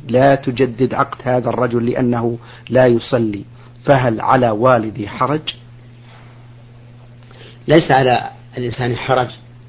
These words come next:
Speaker 2: إذا أجر نفسه من يترك واجبا من الواجبات التي لا تخرجه من الإسلام، وترك صلاة الجماعة لا يخرج من الإسلام،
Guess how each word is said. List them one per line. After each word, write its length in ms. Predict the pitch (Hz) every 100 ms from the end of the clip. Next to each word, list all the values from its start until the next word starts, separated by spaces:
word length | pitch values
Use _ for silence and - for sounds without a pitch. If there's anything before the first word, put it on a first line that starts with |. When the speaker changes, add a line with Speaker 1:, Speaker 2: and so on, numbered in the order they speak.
| - - - - - -
Speaker 2:
إذا 200 | 120 120
أجر 500 | 120 143 120 123 117
نفسه 420 | 123 117 - 110 117
من 200 | 117 117
يترك 320 | - 117 113
واجبا 440 | 113 135 127 113
من 160 | 113 120
الواجبات 580 | 113 110 107 117 143 139
التي 340 | 127 120 127
لا 120 | 135
تخرجه 440 | 151 120 127 120 113
من 100 | 117
الإسلام، 380 | 101 - 113 - - - - - - - - - - - - - - - - - - - - - -
وترك 360 | 120 160 147 131
صلاة 260 | 131 131
الجماعة 400 | 117 113 117 117
لا 120 | 131
يخرج 260 | - - 117
من 140 | 123
الإسلام، 400 | 110 98 - 104